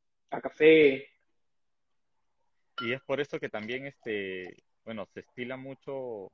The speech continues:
Speaker 2: bueno, al menos nosotros en el club, estilamos mucho en, en invierno hacer, este,
Speaker 1: Ujú.
Speaker 2: más chelas negras, porque al final
Speaker 1: Claro.
Speaker 2: es lo que uno más va a tomar, ¿no? Igual la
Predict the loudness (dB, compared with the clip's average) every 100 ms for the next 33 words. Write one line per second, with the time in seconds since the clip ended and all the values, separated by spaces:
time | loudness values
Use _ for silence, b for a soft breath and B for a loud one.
0 | _ _ _ -20 -18 -18 -18 -16 -14 -14
1 | -16 _ _ -20 -16 -12 -12 -14 -16 -16
2 | -16 -10 -10 -10 _ _ _ _ -16 -12
3 | -10 -10 -12 -14 -14 -12 -14 -14 -18 -20
4 | _ _ -12 -8 -8 -6 -2 -2 -2 -8
5 | -16 -14 -16 -12 -10 -10 -12 -14 -14 -14
6 | -16 -20 -20 -20 -20 -14 -10 -8 -8 -8
7 | -10 -8 -6 -6 -4 -2 -2 -4 -12 -16
8 | -16 -12 -12 -12 -14 -14 -8 2 4 4
9 | 0 -10 -14 -14 -12 -10 -8 -8 -8 -8
10 | -10 -12 _ _ _ -18 -18 -18 _ _
11 | _ -8 -2 0 0